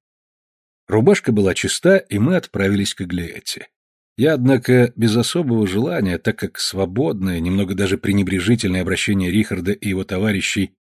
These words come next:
с художницами-студентками никогда мне не нравилось. Мужчины были всегда беззастенчивы, отчасти грубы, отчасти насмешливы.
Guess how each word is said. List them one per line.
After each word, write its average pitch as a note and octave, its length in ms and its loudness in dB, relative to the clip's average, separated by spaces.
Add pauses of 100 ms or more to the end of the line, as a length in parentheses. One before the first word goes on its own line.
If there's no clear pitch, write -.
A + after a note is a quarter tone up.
(180)
с - 100 -6
художницами-студентками G#2+ 1500 2 (240)
никогда A2+ 600 2
мне F#2 320 0
не F2 120 -2
нравилось. - 640 -4 (600)
Мужчины G#3+ 380 4
были D3 180 6
всегда A2+ 300 2
беззастенчивы, G#2+ 960 2
отчасти B2+ 400 -2
грубы, G2 460 -4
отчасти - 420 -4
насмешливы. D3 760 -2